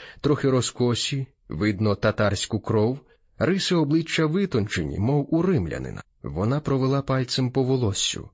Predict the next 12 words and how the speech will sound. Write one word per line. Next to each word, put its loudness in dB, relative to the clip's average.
Він 0
говорив 2
розв'язно. -2
«Неправда. -2
Це 2
мій 4
час. -8
Мій 2
урок 0
завжди 0
о 2
третій», -2